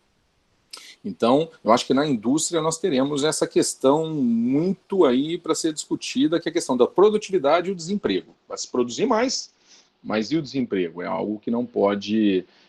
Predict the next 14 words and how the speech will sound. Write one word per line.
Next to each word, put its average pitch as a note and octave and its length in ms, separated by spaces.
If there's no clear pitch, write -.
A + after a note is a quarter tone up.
ficar, G2+ 580
né, G2 200
fora. F#2 480
E A#2 640
só D#3+ 220
um D3+ 120
ponto C#3 300
importante B2+ 720
é A#2 120
que - 140
nas B2 260
outras D3 880
revoluções G2 680
industriais, A2 720